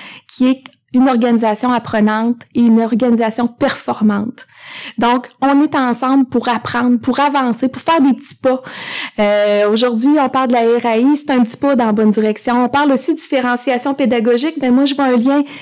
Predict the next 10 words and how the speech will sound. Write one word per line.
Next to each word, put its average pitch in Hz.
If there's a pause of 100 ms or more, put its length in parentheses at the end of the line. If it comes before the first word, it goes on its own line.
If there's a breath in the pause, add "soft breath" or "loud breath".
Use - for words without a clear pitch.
(120 loud breath)
très 285
inclusif 285 (260 loud breath)
de 220
l'élève 233
à 208
travers 226
la 208
R 214
A 208
I. 233